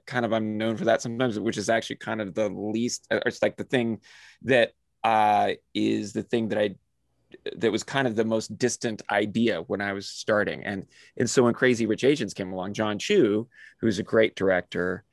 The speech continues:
um, he, he did a deep dive and he heard something I did a long time ago. He's like, "You know what? I think we need to do a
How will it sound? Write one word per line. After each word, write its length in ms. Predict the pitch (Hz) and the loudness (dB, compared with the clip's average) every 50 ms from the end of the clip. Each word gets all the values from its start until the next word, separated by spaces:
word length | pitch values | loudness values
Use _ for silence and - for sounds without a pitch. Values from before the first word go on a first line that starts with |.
| _ _ - - _ _ - | _ _ -20 -20 _ _ -2
um, 380 | 127 120 120 110 110 110 - - _ _ _ _ _ _ _ _ _ | 0 2 2 2 0 -4 -6 -10 _ _ _ _ _ _ _ _ _
he, 600 | - - - 160 185 202 208 214 208 196 - - _ _ _ _ _ | -6 -2 0 2 2 2 2 2 2 0 -2 -4 _ _ _ _ _
he 520 | - 143 - - 185 202 226 240 233 202 | -16 -14 -10 -6 -4 -2 -2 0 0 -2
did 320 | 127 107 - 143 131 113 117 | -2 0 2 4 4 4 4
a 60 | 107 95 - _ - | 2 0 -4 _ -10
deep 240 | 143 175 190 - - | -8 -6 -8 -6 -4
dive 380 | - 110 95 98 95 101 104 | -4 -2 -2 0 -2 -2 -2
and 100 | - 110 | -4 -4
he 140 | 135 175 208 | -6 -6 -6
heard 200 | 226 233 202 175 | -6 -6 -6 -6
something 280 | - - 180 180 175 180 | -6 -8 -6 -4 -4 -2
I 40 | |
did 200 | 170 - 190 170 | 0 2 2 2
a 40 | 170 | 2
long 300 | 170 170 185 190 190 185 | 0 0 2 2 2 2
time 200 | 165 196 180 180 | 0 -2 -4 -2
ago. 100 | 156 151 | 0 0
He's 100 | 135 117 | 0 0
like, 140 | 131 127 - | -2 -4 -4
"You 20 | |
know 80 | 135 156 | -4 -4
what? 140 | 170 160 - | -4 -2 -4
I 80 | 135 | -4
think 180 | 135 - 165 - | -6 -6 -6 -4
we 100 | 151 139 | -2 -2
need 160 | 131 135 131 | 0 -2 -2
to 60 | - | -4
do 240 | 104 98 120 117 113 | -2 0 2 2 2
a 240 | - - 107 104 - | 2 0 0 -2 -4